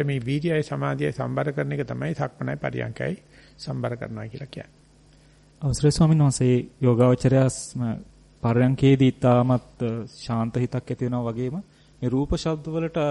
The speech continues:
Speaker 2: පරයන්ක මේ, මේ සක්මන් භාවනාවේදී හිත ඇදීන එක නවත්ත ගන්නේ කොහොමද කියලා උපදේශයක්.
Speaker 1: නෑ, අපි යන්නේ ශබ්ද රූප තියෙන තැනකනේ සක්මන් කරන්නේ. පරයන්කේට ආවට පස්සේ අපි එයා කන්ඩිෂන් කරලා ශබ්ද නැතුව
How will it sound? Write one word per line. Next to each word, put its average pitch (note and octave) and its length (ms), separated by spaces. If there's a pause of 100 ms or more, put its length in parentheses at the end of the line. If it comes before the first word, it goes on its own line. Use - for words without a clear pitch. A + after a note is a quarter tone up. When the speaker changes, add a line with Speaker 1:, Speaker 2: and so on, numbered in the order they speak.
(140)
Speaker 2:
පරයන්ක B2+ 440
මේ, A#2 360 (180)
මේ A2+ 320 (160)
සක්මන් C#3 440
භාවනාවේදී C#3 560
හිත B2+ 180
ඇදීන C3 320
එක C3 100
නවත්ත A#2 420
ගන්නේ C3+ 220
කොහොමද C3 300
කියලා C3 240 (360)
උපදේශයක්. B2+ 420
Speaker 1:
නෑ, B2+ 160
අපි B2 240
යන්නේ D3 280
ශබ්ද B2 360
රූප D#3 220
තියෙන C3+ 280
තැනකනේ E3+ 520
සක්මන් F#3 340
කරන්නේ. F3+ 280 (920)
පරයන්කේට C3+ 540
ආවට E3+ 240
පස්සේ E3+ 380
අපි E3 200
එයා C#3 200
කන්ඩිෂන් B2+ 480
කරලා C#3 220
ශබ්ද C3+ 260
නැතුව B2+ 400